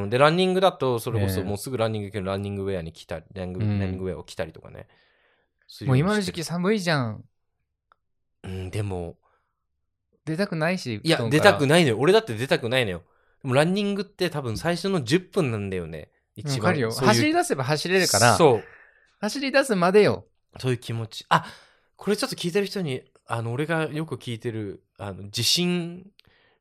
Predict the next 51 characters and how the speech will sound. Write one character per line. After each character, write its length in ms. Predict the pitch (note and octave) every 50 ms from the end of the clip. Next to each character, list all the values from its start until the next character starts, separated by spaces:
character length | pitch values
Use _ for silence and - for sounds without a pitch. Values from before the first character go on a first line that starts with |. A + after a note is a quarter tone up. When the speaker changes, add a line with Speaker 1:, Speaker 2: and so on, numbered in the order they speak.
| _ - - _ _
Speaker 1:
を、 180 | C3 C3+ C#3 C3+ - - _ _ - -
こ 100 | - C3
う、 40 | B2
自 120 | A2+ B2
分 140 | B2+ D#3 D#3+
が 80 | E3 D3
自 100 | B2 B2
信 180 | - - D#3 D#3
を 40 | D3+
感 240 | - - C#3+ C#3+
じ 100 | C#3 C3+
た 100 | - D3
い 80 | D3 C#3
時 240 | - C#3+ - - G2
に 120 | F#2+ F#2+
か 160 | - - -
け 100 | - -
て 140 | G#2 - G2+
る 60 | F#2
プ 140 | F2+ - G#2+
レ 100 | A2+ A#2
イ 40 | A2
リ 120 | G#2+ A#2
ス 80 | - -
ト 140 | - F2+ D#2+
を 80 | - -
シ 140 | - - A#2+
ェ 40 |
ア 60 | G2+ E2+
し 120 | - C#2+
よ 200 | D2+ E2+ - - _ _
う。 40 | _ _ _ _ _ _ _ -
Speaker 2:
<laughs> 1300 | - - F#3 - - G#3+ - - A3+ G#3+ - - G#3+ - - G#3 - - - - - - - - -
あ、 100 | - D3
い 80 | D#3+
い 40 | E3+
か 140 | - - A2
も。 140 | F2+ F2+ - -
Speaker 1:
う 60 | - A2+
ん。 200 | A2 G#2 G2 - _ - - - -
Speaker 2:
シ 120 | - -
ェ 40 | F#3+
ア 20 | D3
で 80 | C#3+
き 80 | C#3+ D#3+
る 80 | C#3 -
か。 160 | - G2 - -
で 100 | - C#3
き 60 | D3
る 80 | A2+ F2+
な。 160 | F2+ F2